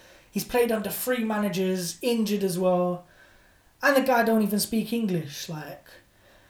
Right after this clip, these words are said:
I mean, people who are consistently comparing the two, just let them flourish on their own, man. Just let them flourish. Saka, oh my God, I haven't even gotten to Saka. Saka, man, what a guy, what a fucking guy. Signed a new contract for us this week, smashed it against Wolves,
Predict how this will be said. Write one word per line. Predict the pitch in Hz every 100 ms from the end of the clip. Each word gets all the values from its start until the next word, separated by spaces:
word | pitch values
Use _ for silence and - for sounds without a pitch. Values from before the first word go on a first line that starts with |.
| _ _ _ 220
I |
mean, | 233 226
people | 247 269 247 233 226 196
who | 226 226 233
are | 208 208
consistently | 220 214 262 269 226
comparing | - 185 233 240 220
the | 196
two, | - 220
just | 311 320
let | 339
them | 294 277
flourish | - 277 269 247
on | 262
their | 240 240
own, | 233 196
man. | 190 190
Just | 196
let | 285 285
them | 220
flourish. | - 233 190 160 - - - _ -
Saka, | - - 277 - - 185 143 -
oh | 247 247 220 202 190
my | 190 180 -
God, | 233 202
I | 185
haven't | 226 220
even | 208
gotten | 185 233 185
to |
Saka. | 170 220 208 185 165
Saka, | - 262 240 214
man, | 208 208 214 202 - - - _ _ _ _ -
what | 233 233 190
a | 160
guy, | 208 196 175 151
what | 180 220 180
a |
fucking | - 226 208 190
guy. | 214 196
Signed | - 240 214
a |
new | 226
contract | 220 226 208 226
for | - 202
us | -
this | 202
week, | 214 208 202 -
smashed | - 226 240 - 240
it | 208
against | 202 185 165
Wolves, | 196 208 208 185